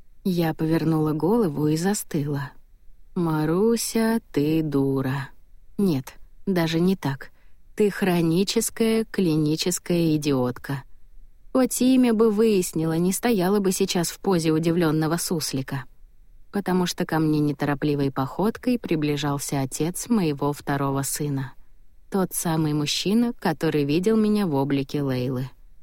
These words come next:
Единственный мужчина, который "Еж твою рожь!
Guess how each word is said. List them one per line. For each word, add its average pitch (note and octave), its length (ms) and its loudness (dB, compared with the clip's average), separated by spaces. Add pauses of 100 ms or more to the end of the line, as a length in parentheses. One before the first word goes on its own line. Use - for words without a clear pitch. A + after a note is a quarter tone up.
(340)
Единственный E3 920 0
мужчина, D3 640 0
который D#3 760 -2 (840)
"Еж B3 440 2
твою A3+ 440 4
рожь! D#3+ 460 0